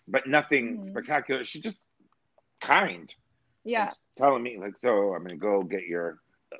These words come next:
Speaker 1: bag of, uh, plasma, and we're gonna hang it up, and
Speaker 2: <laughs>
Speaker 1: there's gonna be something else, we're gonna hang that up. This is gonna go in this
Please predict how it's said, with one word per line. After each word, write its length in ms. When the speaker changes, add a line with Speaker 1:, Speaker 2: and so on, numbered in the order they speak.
Speaker 1:
bag 360
of, 200
uh, 340
plasma, 600
and 100
we're 80
gonna 240
hang 180
it 100
up, 340
and 80
Speaker 2:
<laughs> 760
Speaker 1:
there's 160
gonna 140
be 180
something 300
else, 240
we're 160
gonna 120
hang 200
that 180
up. 280
This 140
is 60
gonna 160
go 100
in 80
this 160